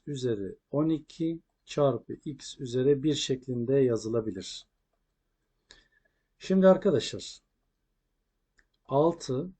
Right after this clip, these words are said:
bölü on üç. Şimdi x üzeri on iki dışarıya çıkar arkadaşlar. On iki, altı ile sadeleşir. X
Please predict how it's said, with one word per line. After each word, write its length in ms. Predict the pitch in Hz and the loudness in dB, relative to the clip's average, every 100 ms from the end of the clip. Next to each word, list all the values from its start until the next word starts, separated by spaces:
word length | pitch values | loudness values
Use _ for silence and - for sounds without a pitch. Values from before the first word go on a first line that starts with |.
| _ | _
bölü 440 | 135 127 107 90 87 _ | -2 0 0 -4 -12 _
on 180 | 117 123 | -6 -2
üç. 360 | 139 139 - - _ _ _ _ _ _ _ _ - - _ _ _ | -2 -4 -12 -20 _ _ _ _ _ _ _ _ -20 -20 _ _ _
Şimdi 300 | - 110 95 - | -14 -10 -10 -4
x 360 | 196 - - | -4 -4 -12
üzeri 420 | 185 143 131 123 151 | -8 0 2 4 4
on 140 | 165 | 2
iki 380 | 135 - 92 87 _ | 0 -2 -12 -14 _
dışarıya 640 | 113 - 131 139 160 175 - _ _ _ _ _ _ _ _ _ _ | -10 -2 2 4 2 0 -6 _ _ _ _ _ _ _ _ _ _
çıkar 360 | - - 165 143 | -12 -2 2 2
arkadaşlar. 680 | 117 - 107 98 - 95 - _ _ _ _ - | 2 0 -2 -4 -6 -12 -14 _ _ _ _ -4
On 200 | 156 160 | 0 2
iki, 500 | 147 - 120 135 - _ _ _ _ | 0 -2 -4 -4 -6 _ _ _ _
altı 360 | 120 127 123 170 | -2 0 0 2
ile 180 | 151 | 2
sadeleşir. 800 | 120 127 117 107 101 - 113 117 - _ _ _ _ _ _ _ _ - | 2 0 0 0 -2 -6 -8 -8 -10 _ _ _ _ _ _ _ _ -6
X 520 | 170 - - - - | -6 -6 -12 -12 -12